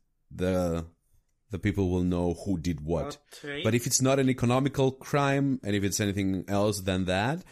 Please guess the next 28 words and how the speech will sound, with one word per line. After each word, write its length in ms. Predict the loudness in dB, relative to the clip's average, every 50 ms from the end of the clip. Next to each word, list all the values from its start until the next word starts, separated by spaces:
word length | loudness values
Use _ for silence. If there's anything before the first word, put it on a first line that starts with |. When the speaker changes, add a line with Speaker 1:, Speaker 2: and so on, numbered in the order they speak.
| -20 -20 _ _ -8
Speaker 1:
the 140 | -4 -4 -2
Coin 260 | 0 0 0 0 0 2
Priests 240 | 0 0 0 0
don't 300 | -2 0 0 2 2 2 2
really 220 | 2 0 0 0
care. 560 | -2 -2 0 0 2 2 2 0 0 -2 -6 -12 -10
And, 480 | -8 -6 -4 -4 -2 -4 -4 -6 -8 -12 -14 -8
you 140 | -4 0
know, 120 | 0 0 2
the 120 | 2 2 2
only 220 | 2 4 2 2
way 340 | 2 2 2 2 2 0 -2 -6 -14 -20 -14 -10
of 200 | -8 -6 -4 -2
the 100 | 0 2
news 340 | 2 4 4 4 4 2 0 -2
to 80 | -4
get 200 | -2 -2 -2 0 0
to 100 | 0 0
other 180 | 0 0 -2
cities 500 | -2 -2 -2 -2 0 -2 -2 -4 -8 -12 -16 _ _ _ _ _ _ _ _ _ -8
is 500 | -4 -2 0 0 0 -2 -2 -4 -6 -8 -10 _ -20 -20 _ _ _ -12
by 280 | -8 -6 -4 -4 -4
being 560 | -4 -4 -4 -4 -2 -2 -2 -4 -4 -6 -8 -10
through 260 | -10 -6 -4 -4 -4
the 220 | -2 -4 -4 -6 -6 -8 _
Coin 240 | -8 -6 -6 -6 -6
Priests. 520 | -8 -10 -14 -14 -14 -12 -14 -14 -16 -16 _ _ _ _ _ _ _ _ _ _ _ _ _ _ _ _ _ _ _ _ _ _ _ _ _ _ _ _ _ -20
Speaker 2:
<laughs> 120 | -20 -20